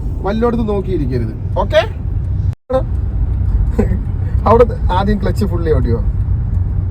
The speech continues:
ബ്രേക്കിൽ കാലുവാ, ബ്രേക്ക് ചവിട്ടി നിർത്ത്, ചവിട്ടി നിർത്ത്. ആ, ഇനി ഫ-, ചവിട്ടി നിർത്തും മാഡം. അവിടെ, അവിടെ പൂർണ്ണമായിട്ട് നിർത്തി. കണ്ടോ, ഇപ്പോഴും നിർത്തുന്നില്ല. ഞാൻ പറഞ്ഞിട്ട് കേൾക്കുന്നില്ല മാഡം.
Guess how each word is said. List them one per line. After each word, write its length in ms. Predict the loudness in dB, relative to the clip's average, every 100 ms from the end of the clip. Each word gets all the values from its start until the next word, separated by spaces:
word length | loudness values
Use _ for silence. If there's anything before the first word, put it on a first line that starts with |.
| -2
ബ്രേക്കിൽ 400 | 0 0 2 2
കാലുവാ, 240 | 2 0 0 0 0 0 2 2
ബ്രേക്ക് 180 | 2 2
ചവിട്ടി 180 | 2 4
നിർത്ത്, 340 | 2 2 0 -2 -2 0 2 2 2 4
ചവിട്ടി 200 | 4 4
നിർത്ത്. 280 | 0 0 -4 -6 -6 -6 -6 -4
ആ, 60 | -2
ഇനി 160 | 2 2
ഫ-, 400 | 2 -2 -6 2
ചവിട്ടി 200 | 2 2
നിർത്തും 340 | -6 -8 -2 0
മാഡം. 140 | 0
അവിടെ, 160 | 2 0
അവിടെ 260 | 2 0
പൂർണ്ണമായിട്ട് 560 | 0 -6 -6 -4 -6 -6
നിർത്തി. 200 | -8 -8 -4
കണ്ടോ, 140 | -4
ഇപ്പോഴും 260 | -2 0 4
നിർത്തുന്നില്ല. 480 | 4 4 0 0 0
ഞാൻ 200 | -2 -2
പറഞ്ഞിട്ട് 320 | 0 0 0
കേൾക്കുന്നില്ല 460 | 4 4 4 0 0
മാഡം. 180 | -2